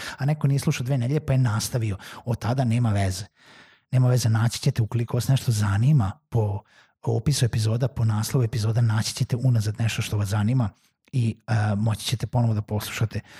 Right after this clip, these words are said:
kada god to bude, e, bilo, ovaj,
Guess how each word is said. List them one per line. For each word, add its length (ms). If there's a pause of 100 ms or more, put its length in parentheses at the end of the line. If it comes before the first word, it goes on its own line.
(220)
kada 480 (160)
god 340
to 140
bude, 340
e, 100 (640)
bilo, 400 (200)
ovaj, 360